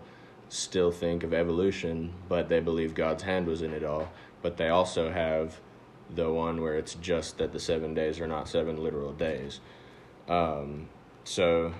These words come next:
in that subcategory, there are people who believe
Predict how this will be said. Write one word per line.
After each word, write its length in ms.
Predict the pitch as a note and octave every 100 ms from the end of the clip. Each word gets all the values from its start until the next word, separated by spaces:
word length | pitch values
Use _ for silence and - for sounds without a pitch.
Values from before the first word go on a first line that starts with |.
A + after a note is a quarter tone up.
| -
in 140 | G2+
that 160 | G2 D#2+
subcategory, 840 | - G2 G2+ A2 G#2 G2+ G#2 G2+
there 140 | F#2 F2+
are 140 | F#2
people 600 | F2+ F2+ F2+ F2+ F2+ F2+ -
who 140 | F#2 E2+
believe 560 | E2 D#2+ F2 F2+ F2+